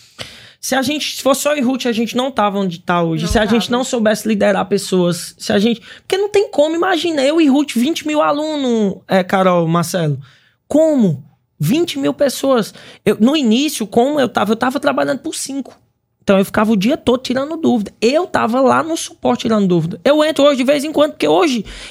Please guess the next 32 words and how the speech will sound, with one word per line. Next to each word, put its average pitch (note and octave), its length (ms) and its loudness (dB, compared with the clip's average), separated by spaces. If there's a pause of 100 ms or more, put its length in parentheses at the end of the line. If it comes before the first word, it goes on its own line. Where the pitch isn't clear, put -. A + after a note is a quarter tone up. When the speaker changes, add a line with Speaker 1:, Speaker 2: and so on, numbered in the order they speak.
(100)
Speaker 1:
eu A#3 120 2
sou A#3+ 160 -6
mais G#3 240 -2
produtivo A3+ 600 -2
em C4+ 80 -2
outras F4 380 2
coisas. E3+ 440 2
Eu F3 100 2
tenho D4+ 160 -2
que - 80 -10
tá B3+ 120 0
buscando G3+ 440 2
melhoria G3+ 420 4
pra G#3+ 180 0
comunidade, G#3+ 760 0 (420)
tenho B3+ 160 2
que - 60 -14
tá - 120 0
buscando A3 460 2
pa-, F#3+ 420 -2
p-, - 120 -8
pensando G#3+ 640 0
na F#3 120 2
parte F#3 300 -4
estratégica A3 640 -2
de F#3 100 -4
crescimento, G#3 760 -2
o - 20 0
Ruth A3 320 -2
da G3+ 100 0
mesma G3+ 320 0
forma. B3+ 320 0